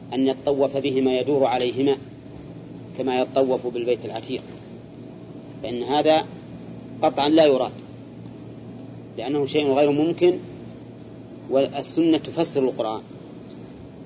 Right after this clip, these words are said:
وقوله: "فلا جناح عليه أن يطوف بهما"، قد يبدو في الآية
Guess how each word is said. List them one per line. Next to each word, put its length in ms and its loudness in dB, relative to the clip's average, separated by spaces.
وقوله: 380 8
"فلا 220 8
جناح 360 4
عليه 600 4
أن 60 4
يطوف 800 2
بهما"، 440 0
قد 180 4
يبدو 360 6
في 120 0
الآية 400 4